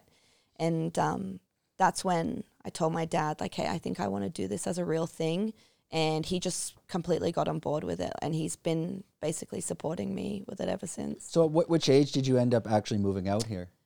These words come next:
Speaker 1: I, so I was doing Muay Thai for a couple of years. And then Mark Hunt came to Bunchu to prepare for a, a U F C bout. He was there with Tai Tuivasa.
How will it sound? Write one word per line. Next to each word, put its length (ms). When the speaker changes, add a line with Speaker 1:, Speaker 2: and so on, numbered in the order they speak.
Speaker 1:
I, 140
so 280
I 260
was 320
doing 240
Muay 140
Thai 180
for 120
a 40
couple 240
of 80
years. 500
And 240
then 640
Mark 380
Hunt 480
came 340
to 480
Bunchu 580
to 100
prepare 320
for 220
a, 240
a 60
U 180
F 80
C 180
bout. 280
He 100
was 160
there 160
with 140
Tai 200
Tuivasa. 640